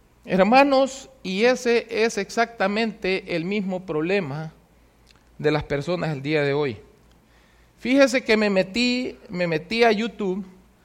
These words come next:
a mirar qué es lo que pensen-, que pensaba la gente acerca de Jesús.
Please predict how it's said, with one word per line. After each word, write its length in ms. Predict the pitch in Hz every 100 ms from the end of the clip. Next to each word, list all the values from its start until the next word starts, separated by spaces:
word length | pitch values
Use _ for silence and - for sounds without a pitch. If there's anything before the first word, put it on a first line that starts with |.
| _ _ _ _ _ _ _ _ _ _ _ _ _ _ _ _ _ _ _ _ _ _ _ _ _ _ _ _ _ _ _ 453 466 - - _ _ _ _ _
a 120 | 160
mirar 340 | 160 170 190 185
qué 80 | 214
es 60 |
lo 120 | 214
que 80 | 208
pensen-, 400 | 190 165 160 156 - - _
que 100 | 175
pensaba 480 | 170 156 147 190 196
la 140 | 160
gente 500 | 151 202 202 139 143 - _ _ _ _
acerca 420 | 143 151 170 170
de 80 | 170
Jesús. 520 | 170 156 254 - -